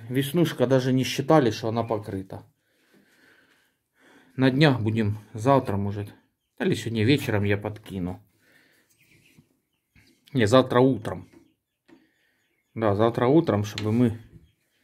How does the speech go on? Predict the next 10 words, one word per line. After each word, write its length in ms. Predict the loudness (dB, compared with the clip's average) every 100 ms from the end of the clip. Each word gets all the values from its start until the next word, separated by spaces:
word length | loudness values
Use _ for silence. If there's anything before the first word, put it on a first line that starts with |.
| _ _ _ _ _ _ _ -6
уже 280 | -2 0 0
точно 460 | 2 2 0 -6 -4
удостоверимся. 840 | -4 -6 -4 2 4 2 -2 -2
Ну, 140 | -2
тридцать 440 | 0 -2 -2 -4 4
пять, 260 | 6 6
тридцать 320 | 2 -6 -6 -4
шесть 240 | -4 -2
дней, 220 | 0 0
говорят. 520 | 0 0 2 2 0